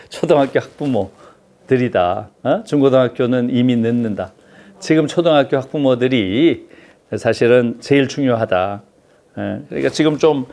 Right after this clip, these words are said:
긴 호흡으로, 지금 아직 여유가 있으니까요. 긴 호흡으로 한국 교육을 바꿀 수 있는 그러한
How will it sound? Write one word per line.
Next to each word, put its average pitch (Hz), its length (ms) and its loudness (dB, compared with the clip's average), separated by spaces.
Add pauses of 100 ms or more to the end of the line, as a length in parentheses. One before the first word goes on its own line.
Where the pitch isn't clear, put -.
(200)
긴 165 240 2
호흡으로, 143 960 0
지금 160 220 -2
아직 135 220 0 (120)
여유가 156 420 2
있으니까요. 135 880 -4 (440)
긴 185 320 2
호흡으로 170 840 4 (220)
한국 170 300 -4
교육을 151 440 -2
바꿀 - 380 -2
수 - 180 -4
있는 131 720 -2 (420)
그러한 120 680 2